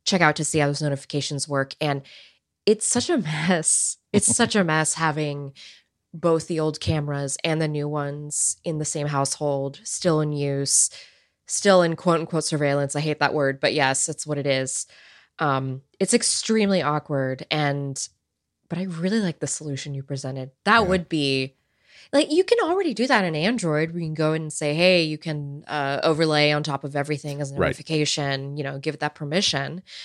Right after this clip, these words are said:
Speaker 1: And I would say, like, give us the option to do that.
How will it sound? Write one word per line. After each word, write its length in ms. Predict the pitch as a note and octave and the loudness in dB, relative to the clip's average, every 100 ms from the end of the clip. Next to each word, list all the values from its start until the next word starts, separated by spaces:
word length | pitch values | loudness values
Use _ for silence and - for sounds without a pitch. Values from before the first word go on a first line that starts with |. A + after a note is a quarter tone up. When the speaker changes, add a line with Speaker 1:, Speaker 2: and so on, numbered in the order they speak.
| - - | -16 -4
Speaker 1:
And 100 | F3+ | 0
I 80 | E3 | 2
would 140 | E3 | 0
say, 380 | - F3 F3 F3 | 0 2 2 2
like, 340 | C#3 C#3 - _ _ _ _ _ - | -2 -6 -12 _ _ _ _ _ 0
give 160 | D#3 | 0
us 120 | E3+ - | 2 0
the 140 | D#3+ | 0
option 340 | D3 D#3 E3+ D3+ | 0 0 -4 -4
to 120 | C#3 | -4
do 180 | D3 G#3 | -4 -2
that. 400 | D#3 - - | -2 -2 -6